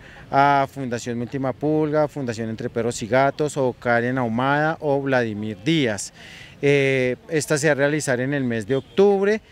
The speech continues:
eh, ya que tenemos que cubrir también otros costos, como les dije, como también es publicidad y otros costos logísticos que tenemos para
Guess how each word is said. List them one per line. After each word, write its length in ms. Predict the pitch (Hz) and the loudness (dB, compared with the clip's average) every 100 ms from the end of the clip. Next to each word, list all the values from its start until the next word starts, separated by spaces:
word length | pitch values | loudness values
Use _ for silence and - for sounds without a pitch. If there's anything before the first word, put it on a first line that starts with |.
| - - - | -20 -12 -2
eh, 120 | 143 | 2
ya 140 | 135 | 2
que 140 | 127 147 | 0 0
tenemos 400 | 151 135 120 - | 0 0 -2 -4
que 100 | 151 | -4
cubrir 320 | - 139 117 | -2 -2 -2
también 380 | - 127 127 127 | -2 -2 0 -2
otros 340 | 127 139 139 | -2 -2 -4
costos, 500 | - 147 143 - 208 | 0 0 0 -4 -6
como 200 | - 147 | -4 -2
les 180 | 123 117 | 0 0
dije, 380 | 139 151 202 233 - - - | 0 0 0 -4 -10 -18 -6
como 240 | - 143 135 | -2 0 2
también 300 | 127 120 120 | 0 0 -2
es 120 | - | -2
publicidad 880 | - 147 143 - 123 123 135 147 151 | -2 -2 -4 -2 2 4 6 4 2
y 80 | |
otros 280 | 135 135 131 | -2 -6 -4
costos 360 | 151 135 - 147 | -2 -2 0 0
logísticos 680 | 139 120 123 - 127 143 - | 0 -2 -4 -8 -4 -4 -2
que 100 | 151 | -2
tenemos 500 | 135 110 110 117 - | 0 -2 -4 -6 -4
para 480 | 131 117 107 101 | 0 0 0 -2